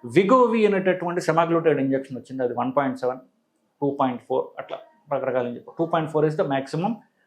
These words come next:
power dose. So, టూ పాయింట్ ఫోర్కి వచ్చిన తర్వాత దాన్ని అలా మెయింటైన్ చేస్తారు. ఈ పవర్లు ఈ నెల నెల పెంచుకోవాల్సినటువంటి ఇంజెక్షన్. Of course,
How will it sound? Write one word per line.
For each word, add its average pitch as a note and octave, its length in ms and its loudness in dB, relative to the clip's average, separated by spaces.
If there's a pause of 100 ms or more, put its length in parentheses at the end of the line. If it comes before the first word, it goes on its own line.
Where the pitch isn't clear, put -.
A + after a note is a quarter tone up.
(180)
power C3 260 4
dose. A2 320 -2 (260)
So, - 160 -2
టూ D#3+ 80 0
పాయింట్ D3+ 260 -2
ఫోర్కి C#3 240 0
వచ్చిన C3 220 -4
తర్వాత C#3+ 280 0
దాన్ని D3+ 360 -4
అలా D3 240 0
మెయింటైన్ C3+ 400 -2
చేస్తారు. - 340 -8 (400)
ఈ F#3 80 6
పవర్లు D#3+ 380 4
ఈ F3 180 4
నెల C#3+ 320 4
నెల D#3 440 4
పెంచుకోవాల్సినటువంటి C3 880 0
ఇంజెక్షన్. A2+ 400 -10
Of - 380 -8
course, B2 220 2